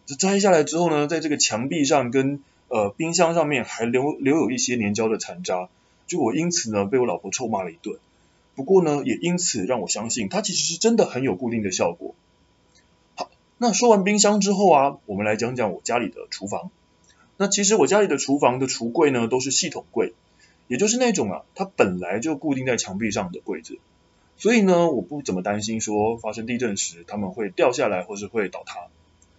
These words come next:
但是呢，橱柜会有另外一个危险，就是这个橱柜的门。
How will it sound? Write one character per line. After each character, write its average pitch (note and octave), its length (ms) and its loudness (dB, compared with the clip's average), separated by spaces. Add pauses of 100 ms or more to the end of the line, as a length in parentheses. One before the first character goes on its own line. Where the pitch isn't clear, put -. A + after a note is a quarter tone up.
(300)
但 F#3+ 100 4
是 G3+ 140 2
呢， E3 220 4
橱 - 180 -4
柜 D#3 140 4
会 D#3 100 -2
有 G2+ 80 2
另 D#3 140 2
外 B2+ 100 0
一 - 20 -4
个 G2 100 -6
危 F2+ 200 -6
险， G2+ 200 -4 (500)
就 G3+ 100 -2
是 G3+ 80 -4
这 G3+ 100 -2
个 C#3+ 100 0
橱 - 300 -6
柜 F#3+ 140 6
的 A#2 100 2
门。 F2+ 360 -8